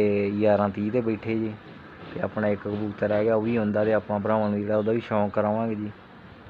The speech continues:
ਠੀਕ ਹੈ ਜੀ, ਤੇ ਬਣੇ ਹੋ ਰਹੋ ਜੀ ਵੀਡੀਓ 'ਚ।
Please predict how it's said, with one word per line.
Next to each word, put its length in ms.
ਠੀਕ 240
ਹੈ 60
ਜੀ, 100
ਤੇ 480
ਬਣੇ 260
ਹੋ 80
ਰਹੋ 140
ਜੀ 120
ਵੀਡੀਓ 360
'ਚ। 120